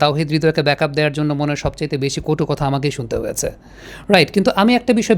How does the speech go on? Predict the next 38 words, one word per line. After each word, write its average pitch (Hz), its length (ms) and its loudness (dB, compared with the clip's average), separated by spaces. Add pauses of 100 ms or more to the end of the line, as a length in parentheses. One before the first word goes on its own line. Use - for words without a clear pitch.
বিশ্বাস 151 320 -4
করি 98 140 -10 (380)
আরমান, 110 300 -8
সেটা 175 220 0
হচ্ছে 208 200 0 (1040)
যে 202 80 8 (140)
পনেরো 233 300 8
ষোলো 226 200 4
জন 220 160 6
ক্রিকেট 190 260 4 (100)
খেলছেন, 185 320 4 (420)
তারাই 190 280 4
আমাদের 165 280 -2
দেশের 175 260 -4
সেরা 156 280 2
খেলোয়াড়। 98 300 -2 (180)
এই 254 80 6 (100)
টিম 247 220 6
ম্যানেজমেন্টকে 240 520 0 (140)
ধন্যবাদ 196 440 4
আমি 220 160 2
এই 185 120 2
কারণে 214 320 4
দেব 160 120 4 (140)
যে 175 40 4 (140)
পরীক্ষিত 214 420 2 (140)
পারফর্মারদেরকে 202 800 2
তারা 202 120 2 (100)
ছুঁড়ে 226 280 4
ফেলে 165 220 4
দিচ্ছেন 131 340 0
না 104 40 -6 (100)
খারাপ 160 200 4 (100)
করলে। 101 200 -4 (480)
ফর্ম 190 320 6
খারাপ 214 200 0 (100)
থাকলে 202 220 0 (100)
পরীক্ষিত 185 340 -4